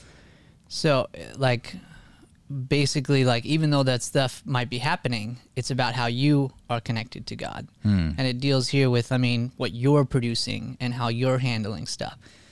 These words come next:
Speaker 1: And so in, in this world, I mean, there's, there's gonna be constant persecution.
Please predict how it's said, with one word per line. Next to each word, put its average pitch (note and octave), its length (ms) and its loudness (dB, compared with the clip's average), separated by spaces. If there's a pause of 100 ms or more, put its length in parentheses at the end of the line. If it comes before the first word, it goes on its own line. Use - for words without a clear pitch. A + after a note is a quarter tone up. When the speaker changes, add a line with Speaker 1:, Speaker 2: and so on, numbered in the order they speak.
(260)
Speaker 1:
And A#2 160 -4
so A#2+ 320 0 (580)
in, D3 260 2
in C3+ 200 2
this D3 180 0
world, C3 380 4
I A#2+ 80 0
mean, B2 340 -2 (160)
there's, B2+ 420 -2
there's B2 240 0
gonna C3 240 0
be A#2+ 160 0
constant - 480 -4
persecution. B2 840 -4